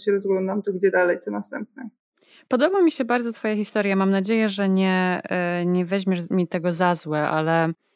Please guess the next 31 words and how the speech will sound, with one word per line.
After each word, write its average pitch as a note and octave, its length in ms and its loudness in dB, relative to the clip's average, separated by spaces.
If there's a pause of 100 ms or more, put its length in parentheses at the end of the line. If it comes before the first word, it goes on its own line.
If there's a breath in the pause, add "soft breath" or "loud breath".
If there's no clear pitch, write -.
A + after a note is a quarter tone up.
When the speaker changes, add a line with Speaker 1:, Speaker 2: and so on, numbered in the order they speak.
(320)
Speaker 2:
e, E3+ 260 -2
ja F3 140 0
też F#3+ 180 -6
w - 40 -6
swojej F#3+ 260 -4
historii F#3 420 -4
widzę F3+ 260 -6
taką, F3 420 -2 (180)
nie, G#3+ 380 2
nie, A#3+ 320 6
nie A#3 100 6
chcę - 120 -2
powiedzieć F3+ 240 0
wiadomość, E3+ 520 4
czy - 80 -8
takie E3 240 -2
przesłanie F3+ 680 2
podprogowe, D#3+ 720 2
czy - 80 -14
coś E3+ 180 -6
takiego, E3 460 -2
że, E3 380 0 (120)
no, F#3 180 2 (280 loud breath)
jesteś B3+ 260 2
z A#3 80 0
małej, B3+ 300 4
pochodzisz C#4+ 360 2
z - 60 -4
małej G#3+ 300 4
wsi - 580 -4
i F3 60 -6